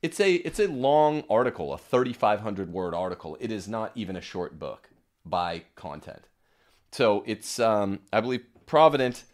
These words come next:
that I'm no longer writing this book. Okay, with that said, let me give you the premises.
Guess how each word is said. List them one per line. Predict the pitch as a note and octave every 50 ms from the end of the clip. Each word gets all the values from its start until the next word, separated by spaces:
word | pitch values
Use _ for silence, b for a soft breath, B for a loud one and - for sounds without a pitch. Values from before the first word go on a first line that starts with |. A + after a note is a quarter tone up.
| b b b b b -
that | F#2 F2 A2 A2+ A2+ A2+ A2 G#2+ G#2+ G#2+ - _ _ _ _ _ _ _ _ _ _ _ _ _ _ _ -
I'm | F#2+ F#2+ G2+ G2+
no | A2 G#2+
longer | G2+ G2 G2 E2 F2
writing | F2 E2+ E2 E2 E2 D#2
this | C#2+ -
book. | - - A#1 G#1 - _ _ _ _ _ _ _ _ _ _ _ _ _ _ _ _ _ _ _ - - - _ _ _ _ _ - -
Okay, | - E3+ F3+ C#3
with | A2 A#2+
that | D3 F3+ G#3+ -
said, | - D#3 F3+ G#3 D3+ G#3 - - - -
let | G#2+ B2+
me | F3+ G#3
give | F3 F#3
you | E3+ D#3+
the | B2+ A2
premises. | - - C3 C#3 D#3 C3+ - - C#2 - - -